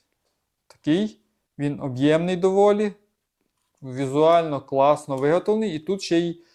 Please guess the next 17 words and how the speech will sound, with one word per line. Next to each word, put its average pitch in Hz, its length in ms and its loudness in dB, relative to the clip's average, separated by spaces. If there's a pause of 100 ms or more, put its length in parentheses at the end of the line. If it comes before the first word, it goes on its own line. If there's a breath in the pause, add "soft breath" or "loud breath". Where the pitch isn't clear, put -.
(220 soft breath)
бонусом 165 540 0
іде 147 240 2
про-, 139 280 -4 (100)
площадка 160 600 0
Telesin, 143 580 -4
скажімо, 165 760 -4 (300 soft breath)
для 151 160 0
того, 190 320 4
аби 151 200 0
ви 156 120 -2
наділи 147 440 0
собі 151 500 -2
на 131 560 0
шолом 175 500 0 (460)
для 139 160 0
підводної 143 640 0
зйомки. 123 580 -4